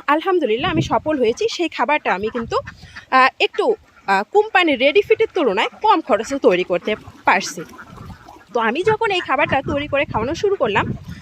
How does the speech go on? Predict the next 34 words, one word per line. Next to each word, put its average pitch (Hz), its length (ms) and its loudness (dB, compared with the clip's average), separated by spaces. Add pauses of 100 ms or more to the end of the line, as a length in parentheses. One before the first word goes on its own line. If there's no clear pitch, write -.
(180)
আমার 277 220 2
যারা 359 260 2
পরিবারের 240 400 2
সদস্য 277 420 -4
আছে, 320 180 -2
কর্মজীবন 277 520 -2
YouTube 240 320 -4
চ্যানেলটিকে 269 560 0
যারা 220 280 -2 (360)
সাবস্ক্রাইব 320 500 0
করে 370 140 2
রেখেছেন 359 320 -2
এবং 359 200 -2
দীর্ঘদিন 339 460 -2
ধরে 302 160 -2
আমাদের 214 240 0
পরামর্শ 269 420 -4
মেনে 202 300 -2
চলছে, 240 340 -4
তারা 302 180 0
কিন্তু 285 240 -4
অনেকেই, 302 400 -2
আহ, - 480 -6
বলছে 311 380 2
যে, 254 80 -2
"আপু, 254 260 0
আপনি 254 240 -2
যেভাবে 311 300 -2
খাবারটা 262 320 -2
তৈরি 381 240 0
করছেন, 269 300 -2
আমরা 196 200 -4
ইচ্ছে 285 280 -4
করলেও 302 320 0